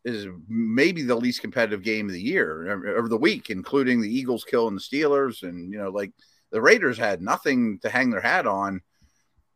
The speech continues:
Are we changing our tune on Derek Carr?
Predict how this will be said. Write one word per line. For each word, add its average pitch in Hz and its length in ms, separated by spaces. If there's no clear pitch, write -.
Are 156 140
we 156 100
changing 240 420
our 214 140
tune 208 320
on 190 140
Derek 190 280
Carr? 175 540